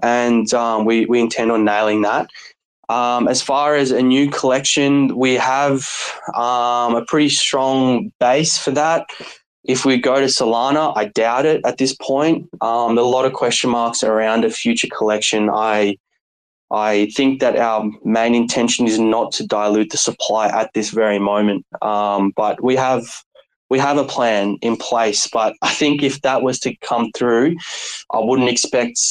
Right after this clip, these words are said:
uh, more N F Ts from us within the next twelve months. I think there's a lot of water to go under the bridge.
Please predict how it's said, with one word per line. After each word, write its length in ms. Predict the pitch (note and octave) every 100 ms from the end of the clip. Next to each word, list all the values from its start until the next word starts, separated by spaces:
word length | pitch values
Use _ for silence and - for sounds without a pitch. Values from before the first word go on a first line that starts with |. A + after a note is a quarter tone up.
| - -
uh, 220 | A2+ A2
more 260 | A2 A2+ A2+
N 140 | A2+
F 140 | A2+
Ts 280 | - A#2 A2+
from 240 | - A2+ A2
us 380 | A2 G#2+ -
within 300 | A#2+ A#2 A#2
the 80 | G#2+
next 260 | G#2 G#2 -
twelve 320 | - G2+ G2
months. 400 | G2+ G2 - -
I 80 | -
think 220 | B2 A#2
there's 180 | A#2+ A#2
a 80 | G#2+
lot 200 | A2 A2+
of 120 | G2+
water 260 | A2 A#2
to 120 | G#2+ G#2+
go 200 | G#2+ A2
under 140 | A2
the 120 | G#2
bridge. 540 | - B2+ C3 C3 -